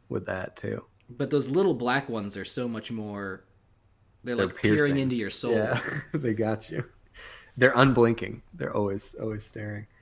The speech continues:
Speaker 2: So you would pretty much just use this as a random encounter, kind of like the bullet we already talked about.
Speaker 1: A little bit. I like this. I like this in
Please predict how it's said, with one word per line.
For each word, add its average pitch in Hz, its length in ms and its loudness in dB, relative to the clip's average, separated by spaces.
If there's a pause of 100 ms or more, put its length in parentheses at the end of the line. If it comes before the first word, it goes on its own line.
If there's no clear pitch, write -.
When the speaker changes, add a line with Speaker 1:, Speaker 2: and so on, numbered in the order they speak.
(220)
Speaker 2:
So - 120 2
you 240 140 10
would 302 140 8
pretty 202 160 8
much 160 200 4
just 143 200 0
use 139 220 2
this 113 400 -2
as 123 200 -4
a 117 100 -2
random 110 300 -4
encounter, 104 380 -6
kind 127 240 -4
of 113 80 -4
like 113 220 -6
the 113 60 -4
bullet 104 440 -6
we 104 100 -10
already 87 180 -8
talked - 280 -10
about. 82 300 -14 (680)
Speaker 1:
A 202 60 8
little 220 260 8
bit. 110 360 4
I 170 140 6
like 220 340 4
this. - 520 2 (120)
I 135 160 6
like 165 280 8
this 151 240 2
in 110 720 0